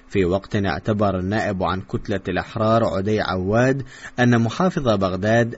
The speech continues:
ليس أحسن حالا من محافظي البصرة وبابل وواسط الذين قدموا استقالاتهم استجابة لمطالب المتظاهرين،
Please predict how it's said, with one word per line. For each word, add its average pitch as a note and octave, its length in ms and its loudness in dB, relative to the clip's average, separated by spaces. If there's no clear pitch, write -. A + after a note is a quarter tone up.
ليس C#3 360 0
أحسن A#2 480 -2
حالا A#2+ 420 0
من A#2 360 0
محافظي G#2+ 760 -2
البصرة A#2 680 0
وبابل B2 560 4
وواسط A#2 600 2
الذين G#2 460 2
قدموا A#2+ 500 0
استقالاتهم A#2 1040 0
استجابة B2+ 760 2
لمطالب A#2 680 2
المتظاهرين، G#2 920 0